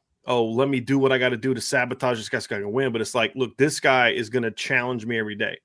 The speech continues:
Hey, Dion, Tobias, Lorenzo, you guys wanna be great? Then make sure you're putting in the work to keep these kids off the field as best you can," right? Um, and, and it's, it's like that everywhere. "Hey, look, I know Audric and, and, and,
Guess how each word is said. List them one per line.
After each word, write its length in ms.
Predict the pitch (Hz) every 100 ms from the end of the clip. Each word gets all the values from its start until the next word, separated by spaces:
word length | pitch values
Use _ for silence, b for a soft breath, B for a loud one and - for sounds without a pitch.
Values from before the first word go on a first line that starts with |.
| _
Hey, 240 | 117 127 110
Dion, 640 | 117 131 135 120 107 98
Tobias, 920 | 110 101 120 120 110 - - - - _
Lorenzo, 640 | 117 117 123 120 117 98
you 160 | 98 117
guys 220 | 127 120
wanna 220 | 113 123
be 140 | 113 117
great? 400 | 113 123 143 - _ _ _ _ _ _ -
Then 360 | 120 110 107 - _ 131
make 180 | 123
sure 180 | 113 139
you're 140 | 127 123
putting 260 | - 131
in 80 | 117
the 60 | 113
work 260 | 123 120
to 40 | -
keep 220 | - 113
these 180 | 127 117
kids 220 | - 110
off 200 | 113 101
the 60 | -
field 260 | - 110
as 100 | 101
best 260 | 95 104 -
you 80 | -
can," 300 | 110 - - _ _ _
right? 280 | 104 110 - -
Um, 300 | 104 85 - b b b b b -
and, 160 | 120
and 220 | - 120
it's, 180 | 113 -
it's 220 | 120 127
like 200 | 131 131
that 140 | 131 113
everywhere. 560 | 120 110 90 73 - -
"Hey, 380 | - 123 117 95 -
look, 320 | 120 120 - _ _ _
I 100 | 107
know 220 | 113 123
Audric 420 | 117 123 113 117 110
and, 220 | 101 98
and, 300 | 107 101 95
and, 320 | 95 92 80